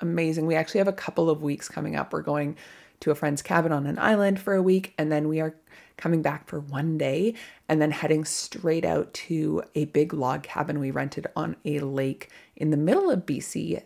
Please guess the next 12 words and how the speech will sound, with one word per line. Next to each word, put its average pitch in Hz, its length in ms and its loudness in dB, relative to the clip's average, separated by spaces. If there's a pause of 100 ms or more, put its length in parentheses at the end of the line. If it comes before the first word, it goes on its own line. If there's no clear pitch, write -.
(140)
And 143 460 -2 (180)
some 156 260 0
really 151 220 4
good 147 160 0
friends 143 320 -4
of 139 80 -4
ours 131 340 -4 (220)
are 143 320 0 (100)
driving 143 400 -2
out 135 260 -2
from 143 160 -4
Alberta 147 580 2